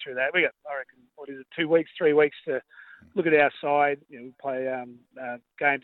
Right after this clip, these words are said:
coming up, so that'll, that'll slowly work itself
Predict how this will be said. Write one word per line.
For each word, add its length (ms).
coming 220
up, 100
so 120
that'll, 380
that'll 280
slowly 640
work 260
itself 360